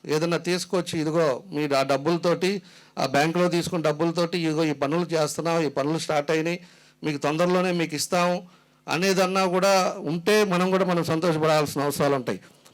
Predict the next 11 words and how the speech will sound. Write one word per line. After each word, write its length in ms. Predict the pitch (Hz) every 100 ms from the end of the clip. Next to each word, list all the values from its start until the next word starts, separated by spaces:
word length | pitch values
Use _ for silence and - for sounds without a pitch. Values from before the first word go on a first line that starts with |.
| _ _ 131
ఈరోజు 320 | 156 196 190 185 180
పూర్తిగా 480 | 190 180 202 196 190 156
డబ్బులంతా 480 | 156 175 180 175 170
కూడా 160 | 170 170 170
ఇంకో 180 | 160 151
దానికి 180 | 156 156
డైవర్ట్ 280 | 151 151 143 147
చేసి, 240 | 143 196 196 - - - - 143
ఎక్కడా 280 | - 190 185 185
కూడా 120 | 175 170
స్టేట్లో 460 | 165 160 165 170